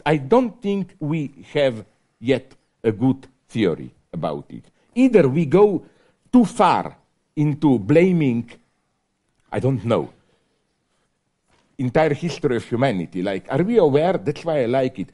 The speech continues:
How Crazy is Dialectic der Aufklärung, the book. It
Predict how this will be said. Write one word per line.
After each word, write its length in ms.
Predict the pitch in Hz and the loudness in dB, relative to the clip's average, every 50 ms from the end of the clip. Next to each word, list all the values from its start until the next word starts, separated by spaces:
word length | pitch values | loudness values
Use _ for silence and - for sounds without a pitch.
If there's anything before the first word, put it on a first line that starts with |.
| - _ | -20 _
How 220 | _ - 175 175 156 | _ 0 2 2 2
Crazy 500 | - - 160 165 170 165 135 107 117 117 - | 0 -2 -2 -2 0 -2 -2 -4 -6 -6 -6
is 180 | 123 113 107 90 | -6 -8 -8 -6
Dialectic 640 | 110 113 110 113 123 135 131 135 - - 107 95 95 | -4 -4 -2 0 0 -2 -2 -4 -8 -10 -10 -6 -2
der 140 | 110 110 110 | -2 -2 0
Aufklärung, 720 | 113 104 - - - 120 107 92 80 76 76 71 67 69 - - - _ | -2 -4 -4 -6 -4 -2 -2 0 0 -2 -6 -10 -14 -16 -18 -20 -20 _
the 140 | 82 80 98 | -8 -8 -6
book. 380 | 80 90 104 78 - - - - _ _ _ _ _ _ _ _ _ _ _ _ _ | -4 -4 -6 -6 -8 -12 -20 -20 _ _ _ _ _ _ _ _ _ _ _ _ _
It 280 | 170 165 165 - - | -2 -2 -2 -4 -12